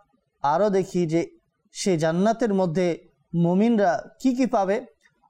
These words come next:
আল্লাহ সুবহানাহু ওয়া তাআলা ইরশাদ করেন, লাকুম ফিহা মা তাশতাহি আনফুসুকুম ওয়ালাকুম ফিহা মা তাদদাউন, তোমাদের জন্য সেখানে তাই থাকবে যা তোমরা চাইবে।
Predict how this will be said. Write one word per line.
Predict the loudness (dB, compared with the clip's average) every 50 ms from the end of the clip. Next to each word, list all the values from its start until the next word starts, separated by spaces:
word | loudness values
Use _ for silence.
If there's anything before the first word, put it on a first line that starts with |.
| _
আল্লাহ | -4 -2 0 0 0 0
সুবহানাহু | -2 -4 -4 -4 -4 -2 -2 0 0 0 0 0 -2 -2 0 0
ওয়া | 0 0
তাআলা | 0 0 0 2 2 0
ইরশাদ | 0 0 -2 -2 -2 -2 -2
করেন, | -2 -2 0
লাকুম | 0 -2 -2 -4 -2 -2 -2 -2 -2 -2
ফিহা | 0 0 2 2 2 2 2 0 -2 -4 -8 -16 -20 _ _ _ _ -4
মা | 0 0 0 0 0
তাশতাহি | 0 -2 -2 -4 -4 -4 -2 -2 0 2 2 2 2 0 0 -2
আনফুসুকুম | -2 -2 -2 -2 -2 -2 -2 -2 -2 -2 -4 -4 -4 -6 -6 -8 -14 _ _ _ _ _ _ _
ওয়ালাকুম | 0 0 2 0 0 -2 -2 -2 -2 -2
ফিহা | -2 -2 0 2 2 2 2 2 2 0
মা | 0 0 0 0 0
তাদদাউন, | -2 -2 -4 -2 -2 -2 -2 0 0 0 2 2 2 2 0 -2 -4 -6 -12 _ _ _ _ _ _ _ _ _ _ _ _ _ _ _ _ _ _ _
তোমাদের | -2 0 0 0 0 0 0 0
জন্য | 0 0 0 0 0
সেখানে | 0 -2 -4 -2 -2 -2 -2 -2 -2 -4 -8 -14 _ _ _ _ _ _ -2
তাই | -2 0 0 0 -2
থাকবে | -2 -2 -2 -2 -2 -2 -2 0
যা | 0 0 0 0 0 -2 -4 -10 -20 _ _ _ _
তোমরা | -4 -2 -2 0 0 0 -2
চাইবে। | -2 -2 -2 -2 -2 -4 -8 -12 -14